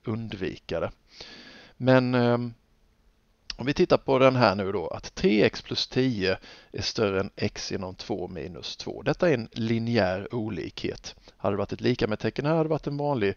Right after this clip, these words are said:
likhet, det vill säga en vanlig ekvation. Men nu har vi en, en olikhet. Och svaret på den kommer ju i regel att vara en hel range med giltiga x-värden. Så det finns ju fler x som uppfyller det här villkoret som vi har här, att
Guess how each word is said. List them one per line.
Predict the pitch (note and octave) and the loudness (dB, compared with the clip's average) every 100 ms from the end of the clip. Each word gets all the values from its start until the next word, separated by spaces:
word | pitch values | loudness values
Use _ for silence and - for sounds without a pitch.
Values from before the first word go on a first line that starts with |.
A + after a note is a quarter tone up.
| - - - | -4 -20 -4
likhet, | A2+ A2+ - F2 - | -2 -2 -4 -6 -6
det | F#2 | -10
vill | F2+ | -8
säga | - | -6
en | F#2+ | -6
vanlig | G2 A2 F#2+ | -4 -4 -6
ekvation. | - - - F2 E2+ F#2 | -8 -12 -8 -8 -10 -12
Men | G2+ | -8
nu | |
har | G#2+ A2 | -4 -4
vi | F#2 | -4
en, | G2 G2+ - - - - - - - | -8 -10 -14 -20 -20 -20 -20 -20 -14
en | G2 - | -12 -6
olikhet. | A#2+ B2+ F#2 - - - - - - - | -4 -4 -4 -8 -6 -6 -6 -12 -18 -20
Och | - - | -12 -6
svaret | - - E3 G2 G#2 G#2 | -4 2 2 4 2 0
på | C#3 | 2
den | C#3 G2+ | 4 2
kommer | F2+ A2 G#2+ | -2 -4 0
ju | A2 | 0
i | |
regel | B2+ G2+ G2 G#2 | 2 0 0 -2
att | A#2+ A2+ | -4 -6
vara | - A2 F#2 - - - - - | -4 0 0 -4 -20 -20 -20 -12
en | - G#2+ | -4 2
hel | B2 G#2 G#2+ | 4 4 2
range | C3 G2+ F#2 G2 - - - | 4 4 2 -2 -4 -4 -2
med | G#2 G2+ F2+ F#2+ - | 0 2 0 -4 -12
giltiga | A2 A2 A2+ - - - - | -6 -4 -4 -6 -12 -8 -6
x-värden. | G#2+ - - - E2+ E2 A2+ _ _ _ _ | -8 -10 -10 -10 -12 -14 -18 _ _ _ _
Så | - G#2+ | -10 -6
det | G#2+ | -4
finns | B2+ B2 | -4 -6
ju | |
fler | - D#3+ A2+ A2 | -4 0 2 2
x | G#2 - | -2 -6
som | - G#2 | -10 -8
uppfyller | - - - - D2 F2+ | -6 -8 -8 -8 -6 -6
det | G2+ | -2
här | G2+ | -2
villkoret | F#2 G#2+ G#2+ - - F2+ - | -2 -4 -6 -8 -10 -8 -10
som | G2 | -8
vi | F#2 | -6
har | F#2 | -4
här, | F#2+ | -2
att | E2+ - | -4 -8